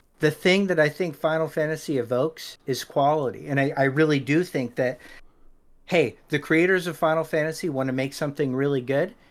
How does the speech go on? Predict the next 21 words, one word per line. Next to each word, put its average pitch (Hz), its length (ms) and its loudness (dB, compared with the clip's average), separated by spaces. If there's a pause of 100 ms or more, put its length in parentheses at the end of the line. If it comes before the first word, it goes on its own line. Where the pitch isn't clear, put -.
If 139 160 -4
it's 151 220 0
really 170 200 4
good, 170 360 -4
nobody 160 760 -2
is 127 200 -6
going 135 420 0
to 139 100 -4
question 107 800 -6 (260)
the 139 180 2
epistemology 131 1200 -2
of 123 160 -12
Final 117 300 -4
Fantasy. - 500 -8 (340)
Nobody 156 380 0
is 160 80 -2
going 156 320 -2
to 143 120 -6
question 139 600 -4
the 127 140 -2
identity. 120 640 -4